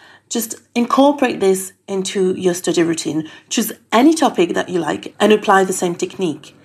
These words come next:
For example, have a look at a picture and describe it using five levels of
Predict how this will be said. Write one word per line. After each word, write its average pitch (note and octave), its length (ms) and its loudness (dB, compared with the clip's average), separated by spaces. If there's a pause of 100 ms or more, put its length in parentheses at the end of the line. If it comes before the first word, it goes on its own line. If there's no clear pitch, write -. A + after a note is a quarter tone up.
(180)
For G#3+ 140 2
example, F#3+ 600 2 (340)
have G#3+ 180 2
a - 20 4
look C4+ 140 4
at D#4 100 2
a E4 60 4
picture - 520 -4 (300)
and G3+ 140 -2
describe G#3+ 520 0
it - 320 0
using F#3 280 0
five E3 360 -2
levels D#3 440 0 (100)
of E3 380 -6